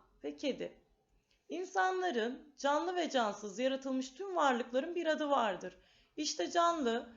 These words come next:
cansız varlıkları tanımamızı sağlayan kelimelere ad isim denir. Fil, bot. Yukarıdaki görsellerde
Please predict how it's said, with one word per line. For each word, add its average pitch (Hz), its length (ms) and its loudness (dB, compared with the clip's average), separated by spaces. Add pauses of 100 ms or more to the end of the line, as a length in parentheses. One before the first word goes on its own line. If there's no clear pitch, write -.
(120)
cansız 311 480 0
varlıkları 220 560 4
tanımamızı 254 540 -2
sağlayan 208 520 4
kelimelere 240 580 -2
ad 349 240 -2
isim 302 340 -6
denir. 202 320 -6 (300)
Fil, 294 400 0 (260)
bot. 226 340 0 (380)
Yukarıdaki 370 640 2
görsellerde 254 1000 4